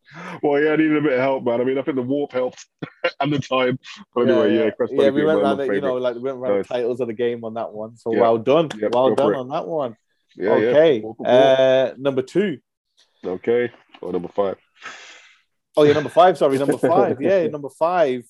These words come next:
Speaker 2: Uh,
Speaker 1: Yeah.
Speaker 2: okay, so his brother gets all the attention, even though their names are just opposite.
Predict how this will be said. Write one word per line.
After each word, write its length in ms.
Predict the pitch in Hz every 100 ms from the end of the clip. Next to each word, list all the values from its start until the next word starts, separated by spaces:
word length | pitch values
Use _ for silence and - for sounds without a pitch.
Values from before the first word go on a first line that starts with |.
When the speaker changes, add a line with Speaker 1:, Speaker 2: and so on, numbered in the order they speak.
| -
Speaker 2:
Uh, 40 | 127
Speaker 1:
Yeah. 500 | 123 123 123 120 - 143
Speaker 2:
okay, 420 | - 170 156 110
so 760 | - 147 139 139 135 135 131 - _
his 260 | - 147 123
brother 580 | 117 160 165 160 127 107 _ 110
gets 360 | 139 - - - 143
all 280 | 143 143 127
the 180 | 131
attention, 800 | 117 - 131 131 - 123 110 104 _ -
even 600 | 139 147 135 139 127 107
though 440 | 135 135 107 107 _ _ _ _ -
their 300 | 104 110 107
names 680 | 107 117 110 95 95 _ _ _ _ _ -
are 60 | 107
just 300 | - 104 -
opposite. 480 | - - - 95 -